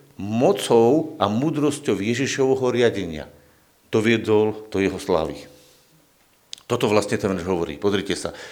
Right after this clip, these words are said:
„Otec miluje syna a všetko dal a, a dal všetko do jeho ruky.“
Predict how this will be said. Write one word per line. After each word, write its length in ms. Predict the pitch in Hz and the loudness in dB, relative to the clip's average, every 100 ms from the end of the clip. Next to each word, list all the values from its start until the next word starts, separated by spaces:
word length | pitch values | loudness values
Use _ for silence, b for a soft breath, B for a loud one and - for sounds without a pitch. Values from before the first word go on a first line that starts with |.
| B B - | B B 2
„Otec 500 | - 127 127 160 165 - - - - | 8 8 8 6 4 2 -8 -12 -6
miluje 480 | 104 131 151 151 143 | 2 4 6 6 6
syna 560 | 143 143 131 92 69 - b b b - | 4 0 2 2 -2 -10 b b b -8
a 60 | |
všetko 720 | 95 - 160 165 - 165 123 98 | -6 0 2 2 0 0 0 6
dal 420 | 110 120 151 - | 8 10 8 6
a, 300 | 101 95 - | 6 6 4
a 60 | 95 | 6
dal 320 | 131 156 156 | 8 8 8
všetko 420 | - 143 143 127 | 2 2 2 0
do 140 | 104 | 0
jeho 260 | 101 117 117 | 0 2 2
ruky.“ 300 | 113 - | 2 -2